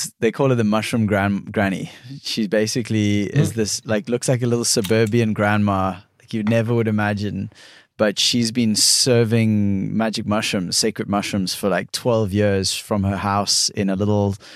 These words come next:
Speaker 1: normal suburb in, just outside of Cape Town. And I,
Speaker 2: Wow.
Speaker 1: I'm actually gonna get her on this podcast at some point, but we were chatting a while ago, and she was talking about how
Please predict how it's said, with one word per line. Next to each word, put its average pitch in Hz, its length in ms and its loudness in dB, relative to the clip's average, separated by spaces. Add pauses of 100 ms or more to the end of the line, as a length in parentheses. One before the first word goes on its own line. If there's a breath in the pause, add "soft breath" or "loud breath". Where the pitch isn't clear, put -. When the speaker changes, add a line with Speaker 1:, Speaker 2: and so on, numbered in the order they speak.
(160 loud breath)
Speaker 1:
normal 120 440 4
suburb 117 680 2
in, 104 380 2
just 110 200 -4
outside 107 260 0
of 95 80 -4
Cape 107 240 0
Town. 95 340 -2 (600 loud breath)
And 104 160 2
I, 101 380 4
Speaker 2:
Wow. 92 100 0
Speaker 1:
I'm 107 100 2
actually 127 240 0
gonna 120 140 2
get 101 160 2
her 104 60 2
on 101 100 2
this 98 120 -2
podcast 98 540 -2
at 95 80 -4
some 110 240 2
point, 98 240 -2
but - 120 -4
we 101 140 0
were 98 120 2
chatting 98 440 -2
a 95 60 -2
while 98 320 0
ago, 92 440 -2 (100)
and 92 640 -2 (760 soft breath)
she - 240 -2
was 107 140 -2
talking 113 400 0
about 92 520 0
how 92 760 -2